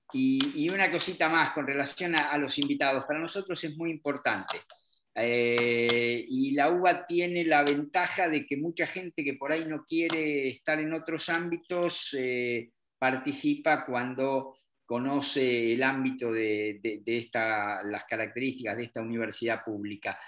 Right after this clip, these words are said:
Por eso el caso de Reed Hastings fue muy llamativo, en el sentido que ellos vinieron, estuvieron tres meses estudiando y evaluando, bajaron personal de Brasil y de Estados Unidos, que eran su regional,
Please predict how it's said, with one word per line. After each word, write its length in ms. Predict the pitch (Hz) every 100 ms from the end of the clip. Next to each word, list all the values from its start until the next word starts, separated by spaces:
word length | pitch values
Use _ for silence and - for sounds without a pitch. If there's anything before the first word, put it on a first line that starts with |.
| - - _ _
Por 200 | - 151
eso 260 | 175 170 175
el 140 | 156
caso 280 | - 160 160
de 160 | 143 139
Reed 220 | 135 156 -
Hastings 420 | 151 151 165 147
fue 200 | 143 139
muy 500 | 135 135 143 143 135
llamativo, 760 | 127 131 139 139 156 143 160 160
en 100 | 127
el 80 | 113
sentido 440 | - - 135 123
que 100 | 147
ellos 180 | 143 120
vinieron, 480 | 131 143 160 160 139
estuvieron 580 | - 113 131 139 123 -
tres 240 | 143 139
meses 380 | 156 147 131 -
estudiando 640 | - - 120 147 156 143
y 100 | 123
evaluando, 580 | 120 120 147 160 160 156
bajaron 460 | 110 - 139 131 -
personal 720 | 110 - 120 131 147 143 - _ _ _
de 120 | - 120
Brasil 420 | 120 113 165 151
y 80 | 127
de 60 |
Estados 440 | 110 156 147 127 127
Unidos, 360 | 135 156 123
que 80 | -
eran 200 | 117 113
su 140 | - 113
regional, 800 | 113 - 123 143 175 190 233